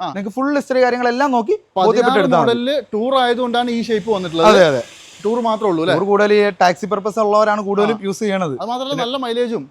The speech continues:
Speaker 2: ആ, പത്ത് ഇരുപത്തിരണ്ട്, ഇരുപത്തിനാല് മൈലേജ് ഗ്യാരണ്ടി ആയിട്ട് കിട്ടും
Speaker 1: അതെ,
Speaker 2: നിങ്ങൾക്ക്.
Speaker 1: അതെ, അതെ. മൂന്ന് ലക്ഷം രൂപയ്ക്ക് ഫുൾ ലോൺ എടുക്കാം.
Speaker 2: ഫുൾ ലോണിൽ എടുക്കാം.
Speaker 1: അതുപോലെ തന്നെ ഇതാണെങ്കിലോ?
Speaker 2: ഇത് രണ്ടായിരത്തി ഏഴ് മോഡൽ സ്വിഫ്റ്റ്.
Speaker 1: ഏഴാണ്.
Speaker 2: ഏഴ്.
Speaker 1: അടിപൊളി. നല്ല വൃത്തിയുണ്ടല്ലോ.
Speaker 2: അതെ, അതെ.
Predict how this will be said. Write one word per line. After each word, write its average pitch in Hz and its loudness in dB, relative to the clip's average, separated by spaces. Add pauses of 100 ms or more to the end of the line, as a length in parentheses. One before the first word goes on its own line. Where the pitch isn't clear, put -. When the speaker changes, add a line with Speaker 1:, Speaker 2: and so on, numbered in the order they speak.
(100)
Speaker 2:
ആ, 311 4
പത്ത് 208 -2
ഇരുപത്തിരണ്ട്, 240 0
ഇരുപത്തിനാല് 247 2
മൈലേജ് 247 4
ഗ്യാരണ്ടി 226 4
ആയിട്ട് 214 2
കിട്ടും 170 -2
Speaker 1:
അതെ, 165 -2
Speaker 2:
നിങ്ങൾക്ക്. 151 -2
Speaker 1:
അതെ, 147 -4
അതെ. 139 -10 (420)
മൂന്ന് 262 -2
ലക്ഷം 285 -6
രൂപയ്ക്ക് 269 -4
ഫുൾ 277 -2
ലോൺ 233 2
എടുക്കാം. 165 0
Speaker 2:
ഫുൾ 226 0
ലോണിൽ 208 4
എടുക്കാം. 131 -2
Speaker 1:
അതുപോലെ 254 -2
തന്നെ 262 -2
ഇതാണെങ്കിലോ? 269 0
Speaker 2:
ഇത് - -6
രണ്ടായിരത്തി 247 6
ഏഴ് 247 10
മോഡൽ 208 4
സ്വിഫ്റ്റ്. 170 -6
Speaker 1:
ഏഴാണ്. 196 0 (180)
Speaker 2:
ഏഴ്. 185 2 (200)
Speaker 1:
അടിപൊളി. 151 -4 (300)
നല്ല 254 2
വൃത്തിയുണ്ടല്ലോ. 220 0 (160)
Speaker 2:
അതെ, 214 6
അതെ. 139 0